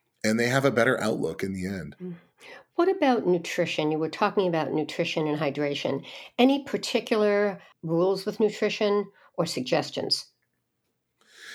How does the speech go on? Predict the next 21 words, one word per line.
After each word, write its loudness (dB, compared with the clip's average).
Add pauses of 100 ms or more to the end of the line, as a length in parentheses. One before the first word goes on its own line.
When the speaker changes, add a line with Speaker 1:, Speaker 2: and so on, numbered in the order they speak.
(240)
Speaker 1:
So 6
as 4
I 6
keep 0
saying, 4
it, 2
it 0
depends 2
on 2
what 0
you're 0
treating. 0 (160)
For 4
many 0
patients, 2
you 0
can 2
maintain 0
your -2
normal -2
diet -4